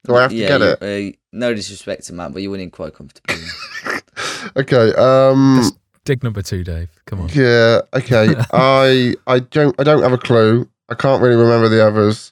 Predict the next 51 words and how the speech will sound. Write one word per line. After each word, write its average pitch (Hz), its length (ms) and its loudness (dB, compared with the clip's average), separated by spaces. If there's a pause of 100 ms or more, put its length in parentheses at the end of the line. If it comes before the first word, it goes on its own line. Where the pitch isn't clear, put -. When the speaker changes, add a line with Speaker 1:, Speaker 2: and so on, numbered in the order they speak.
Speaker 1:
I 117 80 -4
said 123 280 -2
Bayer 117 240 2
Leverkusen, 104 880 0 (400)
so 98 420 2 (840)
was 110 200 -6
it - 80 -4
Basel? 127 460 -2
Basel? 156 440 0 (400)
Let's 143 120 -8
go 156 100 -2
Basel. 107 480 0 (220)
I - 40 -4
don't 156 120 0
think 151 80 2
you'll 139 80 2
do 131 160 0
a 120 40 2
Leverkusen. 104 520 0
Basel. 110 420 -2 (960)
Speaker 2:
Um, 113 500 -2 (180)
no, 113 140 -4
it 92 80 -4
was 107 160 -6
Bayer 101 220 -6
Speaker 1:
Okay, 101 120 -6 (280)
Speaker 2:
Leverkusen. 139 240 0
Speaker 1:
brilliant. - 760 0 (140)
Speaker 2:
<laughs> - 0 - (220)
Uh, 127 200 -2
it - 40 2
was 135 120 -2
in 139 80 -2
the 127 60 0
last 143 200 -2
sixteen, 135 400 -2
actually. 113 440 -8
Speaker 1:
Was - 260 -4
Speaker 2:
Barca - 140 2
Speaker 1:
it? - 40 -2
Speaker 2:
beat 104 80 -8
him 107 120 -8
ten 117 420 -8
two 110 280 -8
on 110 100 -10
aggregate, 104 480 -10
yeah. 107 220 -14
Speaker 1:
Wow. 139 480 -10
Speaker 2:
Absolutely - 400 -18
smashed 98 380 -16
them. 101 180 -20